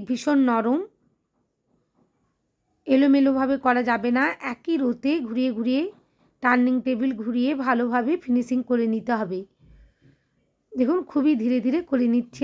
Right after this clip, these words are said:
আমি। ধীরে ধীরে ফিনিশিংটা করে নিচ্ছি। যেখানে একটু ঢালু মনে হচ্ছিল সেগুলোতেও ক্রিম দিয়ে সমানভাবে ফিনিশিং করে নিতে হবে।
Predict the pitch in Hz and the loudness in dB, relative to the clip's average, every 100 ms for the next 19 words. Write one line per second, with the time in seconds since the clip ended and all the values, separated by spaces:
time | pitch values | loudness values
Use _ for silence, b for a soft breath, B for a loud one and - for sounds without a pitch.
0 | 254 269 440 - _ _ _ _ _ _ | 2 2 -2 -10 _ _ _ _ _ _
1 | _ _ - 240 269 311 294 302 - 269 | _ _ -4 0 2 4 2 0 0 0
2 | 277 285 277 294 - 262 254 254 - - | 0 0 0 -2 -2 2 2 0 -4 -2
3 | 466 - _ _ _ _ _ _ _ _ | -2 -2 _ _ _ _ _ _ _ _
4 | _ _ _ - 233 262 285 285 - 277 | _ _ _ -6 -2 2 2 2 0 -4
5 | 240 254 262 262 247 254 - 285 285 370 | -2 0 2 2 2 0 -2 -4 -6 -6
6 | 294 226 254 262 285 269 247 254 247 233 | -6 -2 0 0 -2 -2 0 2 2 2
7 | 254 359 453 _ - _ _ - _ _ | 0 0 -4 _ -20 _ _ -20 _ _
8 | _ - 254 262 311 294 233 226 320 466 | _ -4 2 4 4 2 0 0 -2 -4
9 | _ _ _ _ _ _ _ _ _ _ | _ _ _ _ _ _ _ _ _ _
10 | _ - 269 262 262 269 269 254 247 240 | _ -2 2 2 2 0 2 2 2 0
11 | 262 226 247 | -2 -2 -2